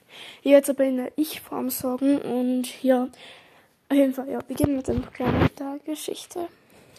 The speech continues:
Ich ging nach der Schule meistens in die Bibliothek. Und meistens war sehr viel los. Doch einmal an einem Dienstag war niemand hier.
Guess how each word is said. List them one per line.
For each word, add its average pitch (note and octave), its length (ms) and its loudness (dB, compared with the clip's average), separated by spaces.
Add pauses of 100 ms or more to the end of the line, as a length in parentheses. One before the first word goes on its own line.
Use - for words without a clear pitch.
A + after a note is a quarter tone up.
(1900)
Ich - 280 -2
ging D4+ 500 -2
nach E4 220 -6
der E4 120 -4
Schule D4 320 -2
meistens C#4 400 -2
in C4 100 0
die C4 80 0
Bibliothek. B3+ 800 -4 (1400)
Und D#4 640 2 (760)
meistens D#4 540 -2
war C4+ 240 0
sehr C#4 240 -2
viel C4+ 260 -6
los. B3+ 640 -4
Doch C4 360 -4 (920)
einmal C#4+ 760 0
an C#4 160 -4
einem C#4 200 0
Dienstag D4+ 760 0 (880)
war C#4 180 0
niemand D4+ 460 4
hier. - 240 -6